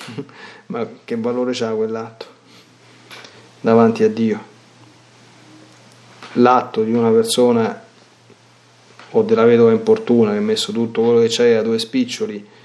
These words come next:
per amore, in quel caso anche, insomma, del Signore, perché era il tesoro del Tempio, ma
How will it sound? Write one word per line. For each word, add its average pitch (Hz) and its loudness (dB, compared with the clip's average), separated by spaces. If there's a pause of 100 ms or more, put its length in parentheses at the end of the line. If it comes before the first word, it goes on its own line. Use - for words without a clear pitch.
(480)
per 120 0
amore, 117 -2
in 107 -12
quel 101 -16
caso 104 -8
anche, 104 -10
insomma, 101 -12
del 104 -8
Signore, 107 -8
perché 104 -10
era 107 -8
il 101 -14
tesoro 104 -10
del 101 -10
Tempio, 110 -8
ma - -18